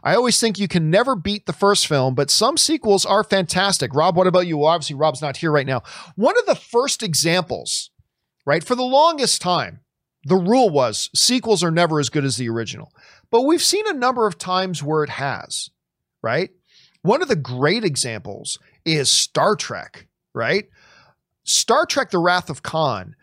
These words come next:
to this day, is considered by some as one of the greatest sci-fi films of all time. The Wrath of Khan is amazing.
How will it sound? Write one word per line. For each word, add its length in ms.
to 140
this 220
day, 360
is 140
considered 400
by 160
some 240
as 100
one 100
of 60
the 60
greatest 420
sci-fi 460
films 260
of 80
all 140
time. 460
The 80
Wrath 220
of 100
Khan 260
is 100
amazing. 720